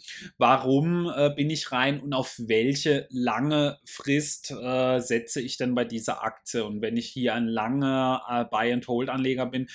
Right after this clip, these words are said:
müsst ihr euch immer ins Gedächtnis rufen,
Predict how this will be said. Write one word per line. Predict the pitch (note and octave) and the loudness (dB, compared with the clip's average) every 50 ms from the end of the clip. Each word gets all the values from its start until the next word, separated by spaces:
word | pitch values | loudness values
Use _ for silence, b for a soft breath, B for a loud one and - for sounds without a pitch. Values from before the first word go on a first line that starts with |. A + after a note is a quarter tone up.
| B B B B _ | B B B B _
müsst | C3+ C3 B2+ - - | -2 -2 -2 0 2
ihr | C3+ B2+ | 2 2
euch | B2+ B2 - | 2 0 -2
immer | B2 C3+ C3+ C#3+ C#3+ | -2 0 0 2 2
ins | C#3 C3+ - | 0 0 -2
Gedächtnis | - C3 B2 A#2+ B2 - - D3 C#3 C3+ - - | -2 -2 -2 -2 -2 -2 -4 -2 -2 -2 -2 -2
rufen, | C3+ C3 C3 C3 C3 - C#3+ C#3 C3+ | 0 0 0 0 -2 -2 -2 -2 -2